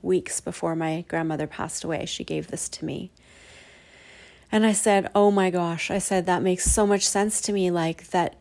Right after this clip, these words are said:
she would come through and say that she's giving you strength, because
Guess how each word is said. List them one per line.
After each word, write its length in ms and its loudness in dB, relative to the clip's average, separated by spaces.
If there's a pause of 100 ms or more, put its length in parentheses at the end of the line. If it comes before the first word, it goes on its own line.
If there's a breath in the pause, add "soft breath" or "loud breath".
(160)
she 260 0
would 280 2 (340)
come 260 -4
through 300 2
and 140 2
say 220 0
that 220 -2 (320)
she's 340 -4
giving 260 -2
you 140 -4
strength, 500 -4
because 640 -4